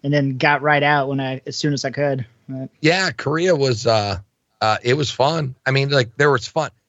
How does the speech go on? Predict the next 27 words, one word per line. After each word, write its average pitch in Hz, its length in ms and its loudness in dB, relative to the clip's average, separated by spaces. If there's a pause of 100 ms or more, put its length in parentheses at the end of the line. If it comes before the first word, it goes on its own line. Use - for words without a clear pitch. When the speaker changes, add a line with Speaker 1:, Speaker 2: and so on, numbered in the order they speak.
(240)
Speaker 2:
It - 180 -4
wasn't 226 460 0
fun, 160 220 2
like, 120 180 -4
being 135 240 -2
in 117 120 -2
the 107 60 -4
military. 98 680 -2 (240)
Being 160 280 2
in 127 120 0
Korea 135 360 2
was 98 180 -2
kinda 92 260 -2
fun. 90 340 -4
I 104 60 0
mean, 107 180 0
like, 101 160 2
there 131 80 2
was 131 100 4
Speaker 1:
Yeah. 147 140 2
Speaker 2:
things 120 360 -6
that, 113 200 2 (140)
you 190 60 0
know 185 60 4
what 170 80 2
I 139 40 2
mean? 98 240 -10